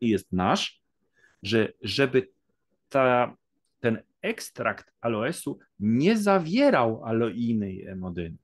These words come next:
To jest bardzo ważne, tak? Czyli zobaczcie, to, co teraz Państwu powiem, ma uzasadnienie silne, biochemiczne,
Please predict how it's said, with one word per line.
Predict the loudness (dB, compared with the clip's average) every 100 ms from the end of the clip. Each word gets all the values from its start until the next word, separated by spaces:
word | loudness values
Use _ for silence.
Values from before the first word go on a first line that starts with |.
| _ _ _ _ _ _ _ _ _ _ 0
To | 4
jest | 4 2
bardzo | 0 0 0 -4
ważne, | -4 -6 -8 -16 _ _ _ _ -2
tak? | -2 -2 _
Czyli | -2 0
zobaczcie, | 2 2 0 -2 -6 -8 _ _ _ _ _ _ _
to, | 0
co | 2 0 -2
teraz | 4 6 6 4 0
Państwu | -4 -4 -6 -12 -2
powiem, | 4 4 4 -2 -8 -14 _ _ _ -2
ma | -2
uzasadnienie | 0 -2 -2 -2 -4 -4 -4 -2 0 0 -2 -4 -6 _ _ _ _ -14
silne, | -8 -4 0 2 2 0 -2 -4
biochemiczne, | -6 -4 -2 0 -2 -4 -10 -12